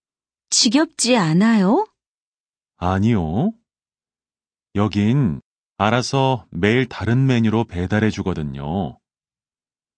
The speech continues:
Speaker 2: 점심마다 뭘 먹어야 할지 고민 안 해도 되니까 나가서 먹는 것보다 훨씬 좋아요.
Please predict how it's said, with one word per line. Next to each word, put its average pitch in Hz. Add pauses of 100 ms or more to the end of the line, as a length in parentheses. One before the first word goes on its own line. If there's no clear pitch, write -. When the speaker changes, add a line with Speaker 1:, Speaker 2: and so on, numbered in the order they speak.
(280)
Speaker 2:
점심마다 131
뭘 104
먹어야 123
할지 104 (320)
고민 113
안 80
해도 87
되니까 85 (920)
나가서 131
먹는 139
것보다 120 (380)
훨씬 147
좋아요. 82